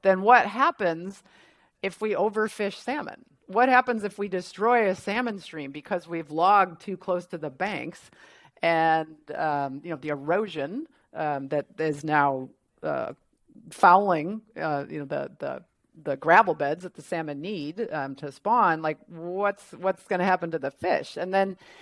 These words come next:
and then if we degrade the salmon streams and then the fish go away, how does that affect the forest? You know, by, by not,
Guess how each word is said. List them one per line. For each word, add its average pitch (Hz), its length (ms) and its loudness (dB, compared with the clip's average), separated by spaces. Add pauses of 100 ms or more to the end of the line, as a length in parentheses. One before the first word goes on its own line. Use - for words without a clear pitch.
(300)
and 214 160 0
then 220 420 6
if 214 280 0
we 214 180 -8
degrade 220 520 4 (140)
the 196 140 0
salmon 262 380 2
streams 208 680 -6
and 185 260 -6
then 180 180 0
the 170 100 -6
fish 226 300 -6
go 190 220 0
away, 170 360 2
how 185 160 0
does 175 140 -4
that 175 140 2
affect 185 280 -2
the 185 60 -6
forest? - 580 -10 (200)
You 170 80 -12
know, 151 100 -8
by, 147 260 -2
by 147 200 -4
not, 160 340 -2